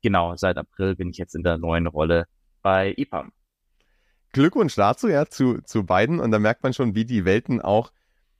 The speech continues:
Speaker 2: zusammenpassen oder wie, also wie nah du vorne an Innovationen dran bist und dass wir diese großen Buzzwords, dass die nicht, nicht unabhängig voneinander sind, ne? Irgendwie Web drei, Metaverse,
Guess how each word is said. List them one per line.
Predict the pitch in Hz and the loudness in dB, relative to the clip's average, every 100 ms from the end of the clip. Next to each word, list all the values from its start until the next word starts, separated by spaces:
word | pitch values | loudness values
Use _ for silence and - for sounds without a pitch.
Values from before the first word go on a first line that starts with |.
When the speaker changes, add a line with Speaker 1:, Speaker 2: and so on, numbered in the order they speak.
| _ _ _ | _ _ _
Speaker 2:
zusammenpassen | 117 107 151 190 - 120 104 | -2 0 0 -2 -2 -2 -2
oder | 92 101 92 | 0 0 0
wie, | 101 | -2
also | - 92 | -4 -2
wie | 98 | 0
nah | 98 127 | 2 2
du | 131 120 - _ | 2 0 -4 _
vorne | _ - 123 127 | _ 0 2 2
an | - 117 | 0 -2
Innovationen | 120 117 110 - 104 | 0 0 0 0 0
dran | 92 92 123 | 2 0 0
bist | 139 - | 0 -2
und | - 107 95 - | -2 -2 -2 -6
dass | - 104 - - _ _ _ _ | -2 -2 -4 -20 _ _ _ _
wir | 117 101 | -2 0
diese | 107 95 | 0 0
großen | 95 131 127 98 | 2 2 2 0
Buzzwords, | 95 - 98 117 - | -2 2 0 0 -2
dass | 92 - | -6 -2
die | 98 | 0
nicht, | 104 - - - | 0 -2 -12 -6
nicht | 98 104 | -4 0
unabhängig | 110 - 87 - | 0 0 -4 -2
voneinander | 82 80 80 73 | -2 -2 -2 -2
sind, | 95 | 0
ne? | 110 | 2
Irgendwie | 87 87 | 0 -2
Web | 87 - | -2 -4
drei, | - 87 90 90 | -4 0 2 2
Metaverse, | 92 95 90 80 87 85 87 - | 0 0 -2 0 0 0 -2 -6